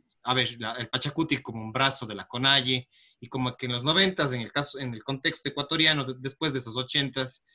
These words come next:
comienzan a tomar fuerza estos, estos grandes movimientos, eh, digamos, campesinos y, por supuesto, también ya como indígenas. Y, y digamos que eso también replantea un poquito esta,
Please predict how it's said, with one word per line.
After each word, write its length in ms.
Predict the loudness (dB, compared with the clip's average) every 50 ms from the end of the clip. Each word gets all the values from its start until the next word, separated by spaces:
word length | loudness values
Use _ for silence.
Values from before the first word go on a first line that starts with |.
| _ _ _ _ _
comienzan 420 | -6 -2 -2 0 0 0 -2 -4 -4
a 60 | -4
tomar 240 | -2 0 0 0 0
fuerza 340 | 0 0 0 0 0 -2 -6
estos, 280 | -8 -10 -12 -14 -14 -14
estos 280 | -16 -14 -10 -8 -4 0
grandes 640 | 2 2 2 2 0 -2 -4 -4 -4 -8 -8 -10 _ _ _ _ _ _ -4
movimientos, 1080 | 0 2 2 4 4 4 2 0 0 -2 -4 -6 -6 -6 -8 -8 -10 -12 -14 -16 -18 -16 -14
eh, 260 | -12 -10 -10 -12 -12
digamos, 760 | -14 -10 -6 -4 -2 0 0 -2 -2 -4 -6 -8 -10 -10 -8 -4
campesinos 840 | -4 -2 -2 0 0 0 0 2 2 4 4 4 2 0 -2 -2 -4
y, 80 | -8 -10
por 160 | -12 -12 -12
supuesto, 420 | -12 -10 -6 -4 -4 -4 -6 -8 _
también 340 | -10 -6 -4 -4 -4 -2 0
ya 200 | 0 -2 -2 -4
como 380 | -8 -10 -10 -10 -12 -14 -14 -12
indígenas. 800 | -8 -4 -2 0 0 0 0 -2 -10 -16 -18 -16 -18 -18 -18 _ _ _ _ _ _ _ _ _ _ _ _ _ _ _ _ _ -4
Y, 720 | 0 2 4 4 4 4 4 2 2 0 -2 -4 -8 -8
y 220 | -6 -4 -2 0 0
digamos 480 | 0 2 2 2 2 2 0 -2 -2
que 140 | 2 4 4
eso 160 | 4 4 2
también 280 | 2 2 2 2 2 2
replantea 520 | 2 2 2 2 2 2 2 2 2 2
un 100 | 2 2
poquito 440 | -2 -4 -4 -4 -4 -2 -2 -2 -2 -2
esta, 480 | -4 -6 -6 -6 -6 -6 -8 -12 -14